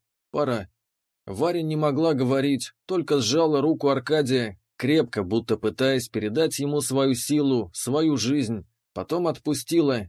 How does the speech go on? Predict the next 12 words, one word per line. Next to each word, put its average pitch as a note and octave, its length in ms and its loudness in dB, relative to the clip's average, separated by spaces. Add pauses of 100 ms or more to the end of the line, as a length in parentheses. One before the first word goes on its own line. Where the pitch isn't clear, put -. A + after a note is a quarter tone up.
встала C#3+ 380 -2
с A#2+ 80 -8
колен, B2+ 440 -2 (280)
обернулась B2+ 680 -2
у C3+ 60 0
двери, B2+ 500 0 (120)
посмотрела B2+ 680 -4
на B2+ 100 -2
него A#2 320 -2
в B2 100 -8
последний C3+ 580 0
раз. A#2 320 -4